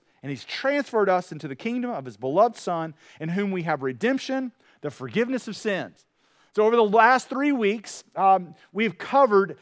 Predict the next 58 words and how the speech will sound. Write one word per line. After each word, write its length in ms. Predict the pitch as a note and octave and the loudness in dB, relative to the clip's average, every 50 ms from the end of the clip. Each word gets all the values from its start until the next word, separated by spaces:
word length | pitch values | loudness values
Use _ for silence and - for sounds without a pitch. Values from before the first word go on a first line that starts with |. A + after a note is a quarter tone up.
| _ _ _ _ | _ _ _ _
each 480 | A3+ A#3 B3+ C4+ B3 - - - - - _ _ _ _ | -4 -2 0 0 -2 -4 -8 -14 -16 -20 _ _ _ _
section 520 | - - - B3+ B3+ A#3+ - - G#3 F#3 | -8 2 6 6 6 6 4 0 -4 -4
of 60 | F#3 | -2
this 120 | F#3 G3 F3+ | -4 -4 -6
prayer. 460 | - - G3+ F#3+ F#3 E3+ C#3 A2+ G#2 - G2 | -6 -4 -2 -2 0 0 -2 -4 -8 -12 _
And 120 | G#2+ E3+ | -8 -6
you 40 | G3 | -6
can 80 | G#3+ G#3+ | -2 0
go 140 | G3+ A3 G#3+ | 2 4 6
back 300 | F3+ A3 G#3+ G#3+ - G#3 | 6 6 6 4 2 -2
and 80 | F3+ | -6
see 120 | - A3 G#3+ | -2 0 2
it 60 | G#3 | 4
online. 500 | G#3 G3+ F#3+ F#3 F#3+ F3 D3+ B2+ A2+ G#2+ - | 4 4 2 2 0 0 0 -2 -6 -6 -6
I'm 80 | E3+ | -4
gonna 100 | G3 G#3 | -4 -4
sum 220 | - - A3+ A3+ G#3+ | 0 2 2 2 4
it 80 | G#3 | 2
up 120 | G#3+ G#3 - | 0 0 0
for 140 | G3 F#3+ | 0 0
you 60 | F#3 F#3+ | 2 2
real 100 | G3 F#3 | 0 0
quickly. 400 | - - F3+ - - B2+ A2 - | -2 -4 -4 -4 -6 -10 -10 -6
Here's 240 | - G3 A3+ G#3 | -4 -2 -2 -2
what 140 | A3+ G#3 E3 | -2 -4 0
Paul 260 | - G#3+ G#3+ G#3 G#3 | 4 6 6 6 6
is 80 | G3 D3+ | 4 2
encouraging 460 | F3 D#3+ - G#3 G#3+ G#3+ G#3 G3 G#3 | -4 -6 -2 -2 0 0 0 -2 -6
the 80 | F3+ E3+ | -6 -4
church 320 | - - G3+ G3 - - - _ - | -2 -2 -2 -2 -2 -6 -12 _ -12
of 100 | - F3 | -10 -10
Colossae 400 | - - F#3+ F#3 F#3 E3+ - F3+ | -6 -2 0 0 2 0 0 -4
to 60 | E3+ D#3 | -4 -4
do. 160 | D#3+ C#3 A2+ - | -4 -6 -6 -6
He 120 | F3 F#3+ | -8 -4
says, 200 | - G3 F#3 E3+ D3+ - | -2 -2 -2 -2 -2 0
"I 120 | E3+ G3 | 0 0
want 220 | A3 A3+ A3+ A3 | 0 0 -4 -4
you 40 | G#3 | -2
to 80 | F3+ F3+ | -2 -2
walk 540 | D#3 D3 E3+ F#3 G3+ G#3+ A#3 G#3 - - _ _ - - _ | -2 0 4 6 8 8 8 6 2 -4 _ _ -20 -16 _
in 100 | - F#3+ | -8 -6
a 40 | F3+ | -4
manner 280 | F3 F#3 G3+ G3+ G3 F#3+ | -2 0 0 0 0 0
worthy 300 | E3+ E3+ F#3 F#3+ F#3+ F3+ | 2 2 4 4 2 2
of 20 | |
the 60 | E3+ | 0
Lord." 260 | E3+ F3 D#3+ C3+ - - - | 0 0 0 -2 -4 -6 -6
And 160 | E3 E3 F#3 | -4 0 2
what 120 | G#3+ G#3+ | 2 2
he 80 | G3 A#3 | 2 2
meant 280 | A3+ A#3 B3+ B3+ A3+ G3 | 0 2 2 2 2 2
was 320 | F#3 F#3 F3 F3 E3 - _ _ _ | 2 4 4 4 2 -2 _ _ _
walk 340 | - D#3 G3 G#3+ A3+ G#3+ - | 2 6 8 8 8 8 6
uprightly. 560 | G#3+ - - F#3+ F#3 E3+ D#3+ A#2 A#2+ G#2+ - _ _ _ _ - - | 2 2 2 4 4 4 4 0 -4 -10 -12 _ _ _ _ -8 -4
He 80 | G3 G#3+ | 4 6
goes, 180 | A#3+ A3 D#3 - - - - - _ - | 6 6 4 2 -8 -20 -20 -20 _ 0
"Walk, 540 | D#3 E3 G3+ A3 B3+ C#4+ C#4+ - - - | 6 8 10 12 12 10 10 8 2 -10